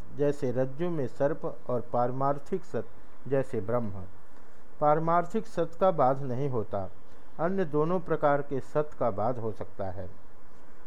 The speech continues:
जिज्ञासा, व्यवहारिक ज्ञान की अंतिम सीमा कहाँ तक है? समाधान, स्वप्न की अंतिम सीमा कहाँ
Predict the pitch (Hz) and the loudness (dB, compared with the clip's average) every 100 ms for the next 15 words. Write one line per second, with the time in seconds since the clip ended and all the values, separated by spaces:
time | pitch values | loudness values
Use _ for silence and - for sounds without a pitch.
0 | - 127 139 143 135 110 - 90 90 - | -2 -2 -2 0 0 0 0 -2 -2 -2
1 | - - - - - 135 156 160 165 180 | -2 -2 -2 -2 -2 2 4 4 4 4
2 | 208 170 165 185 196 202 190 - 135 147 | 2 2 2 2 2 0 0 0 -2 0
3 | 196 202 190 160 156 160 131 113 156 160 | 0 0 0 0 0 0 0 0 0 0
4 | 151 - 170 - - - - - 131 117 | 0 0 -2 -2 -2 -2 -2 -2 0 0
5 | 98 92 92 - - - - - 175 175 | 0 -2 -2 -2 -2 -2 -4 0 2 2
6 | 202 202 208 202 160 160 190 180 180 170 | 0 2 0 2 0 0 0 0 0 0
7 | 165 156 147 156 | 0 0 0 0